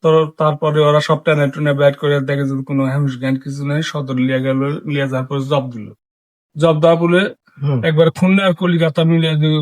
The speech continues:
Speaker 1: মেডিকেল আছে না যত,
Speaker 2: হ্যাঁ।
Speaker 1: ওই মেডিকেলে নিয়ে গেল। নিয়ে যাওয়ার পরে আইসিতে ভর্তি করে দিল।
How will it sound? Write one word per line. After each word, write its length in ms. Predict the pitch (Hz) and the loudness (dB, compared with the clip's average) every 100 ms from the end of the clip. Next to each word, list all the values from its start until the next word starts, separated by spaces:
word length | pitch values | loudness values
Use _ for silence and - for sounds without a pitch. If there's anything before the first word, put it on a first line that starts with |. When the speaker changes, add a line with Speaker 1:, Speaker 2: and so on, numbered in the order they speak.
| 147 | 0
Speaker 1:
মেডিকেল 360 | 151 156 156 | 0 0 0
আছে 200 | 151 - | 0 0
না 160 | 165 175 | -2 0
যত, 280 | 147 143 185 233 254 | -2 -6 -8 -8 -4
Speaker 2:
হ্যাঁ। 320 | 143 147 110 - - | -2 0 -2 -6 -6
Speaker 1:
ওই 100 | 175 | -2
মেডিকেলে 460 | 175 175 180 180 | -2 -2 -2 -2
নিয়ে 260 | 175 175 160 | 0 0 -2
গেল। 240 | 156 185 | -2 -2
নিয়ে 220 | 190 165 | -2 -2
যাওয়ার 200 | 151 151 | -2 -2
পরে 460 | 135 156 151 151 156 - _ | -4 -6 -4 -4 -6 -12 _
আইসিতে 420 | 151 160 - 151 147 | -6 -6 -6 -8 -4
ভর্তি 280 | 143 131 | -4 -6
করে 140 | 123 110 | -8 -8
দিল। 280 | 107 98 | -12 -16